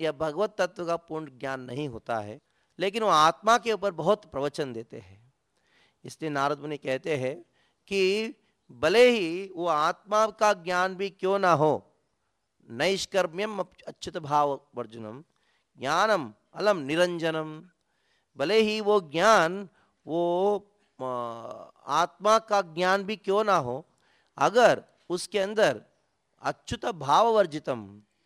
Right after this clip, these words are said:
अगर भगवान का गुणगान, सीधा गुणगान नहीं है,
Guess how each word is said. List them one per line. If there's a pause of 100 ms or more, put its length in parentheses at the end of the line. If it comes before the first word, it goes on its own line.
(320)
अगर
भगवान
का
गुणगान,
सीधा
गुणगान
नहीं
है,